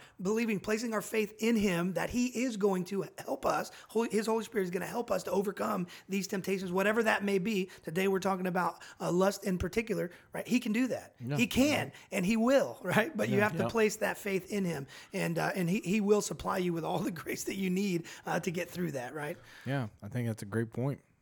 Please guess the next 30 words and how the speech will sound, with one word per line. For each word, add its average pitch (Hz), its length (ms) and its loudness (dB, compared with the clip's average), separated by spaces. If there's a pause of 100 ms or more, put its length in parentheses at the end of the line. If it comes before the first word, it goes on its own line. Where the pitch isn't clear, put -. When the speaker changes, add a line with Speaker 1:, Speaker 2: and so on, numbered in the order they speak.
Speaker 2:
That's 107 160 -14
good. 135 240 -6 (460)
Speaker 1:
Um, 180 380 4
anyhow, 233 420 2
uh, 196 180 2
it, 220 160 0
it 226 160 0
is, 208 380 0
uh, 180 400 0 (180)
it 208 140 -2
is 190 120 2
Speaker 2:
About 127 200 -4
time. 135 260 -2
Speaker 1:
about 190 200 0
time 208 180 -2
to 185 40 0
wrap 190 200 0
it 190 80 -2
up. 190 180 -4 (160)
Speaker 2:
Well, 254 60 6
I 285 40 10
Speaker 1:
And 277 80 6
Speaker 2:
mean, 233 100 4
that's 226 180 4
a, 139 100 4 (160)
that's 175 160 0
a 143 60 4
big, 110 400 0 (120)
I 123 40 -4
mean, 113 340 -2